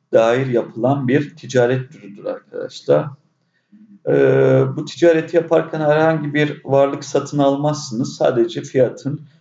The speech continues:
aşağı yönlü mü yoksa yukarı yönlü mü hareket edeceğini,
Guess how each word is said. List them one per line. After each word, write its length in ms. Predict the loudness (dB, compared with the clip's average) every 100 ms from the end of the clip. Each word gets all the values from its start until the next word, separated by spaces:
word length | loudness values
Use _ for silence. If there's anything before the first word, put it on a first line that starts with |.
| -4
aşağı 420 | -2 0 2 2
yönlü 320 | 2 0 -2 -2
mü 140 | 0
yoksa 300 | 0 0 -2
yukarı 340 | -2 0 2
yönlü 320 | 2 2 -2 -4
mü 120 | -2
hareket 360 | 2 0 0
edeceğini, 760 | -6 -6 -6 -6 -6 -2 -2 -4